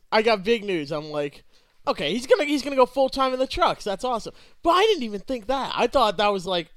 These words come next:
pushing it a bit. 'Cause, like, you, you know, you had said, like, "Yeah, we're always looking for sponsors and everything else." And it's expensive, it's expensive to run in nascar, as, as you probably know better than anybody else. But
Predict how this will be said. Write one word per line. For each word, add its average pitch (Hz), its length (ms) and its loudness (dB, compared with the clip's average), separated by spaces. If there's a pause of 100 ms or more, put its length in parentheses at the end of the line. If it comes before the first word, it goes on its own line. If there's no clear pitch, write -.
(140)
pushing 254 380 -6
it 156 80 -6
a 139 60 -6
bit. 131 380 -6 (440)
'Cause, 233 160 -4
like, 196 260 2
you, 240 180 -6
you 208 120 -4
know, 165 100 0
you 170 160 2
had 160 100 -4
said, 156 220 -4
like, 139 220 -6
"Yeah, 226 180 2
we're 165 160 -2
always 156 240 -2
looking 156 160 -10
for - 100 -20
sponsors 156 600 -10
and 139 100 -14
everything 135 300 -12
else." 135 200 -8
And 160 80 -12
it's 147 100 -18
expensive, 294 460 -4
it's 156 120 -12
expensive 170 500 -10
to 131 100 -18
run 131 180 -10
in 117 100 -18
nascar, 147 500 -14
as, 120 140 -20
as 135 260 -14
you 143 140 -14
probably 151 340 -8
know 143 200 -8
better 143 200 -6
than 131 120 -16
anybody 127 320 -12
else. 190 260 -10 (720)
But 165 260 0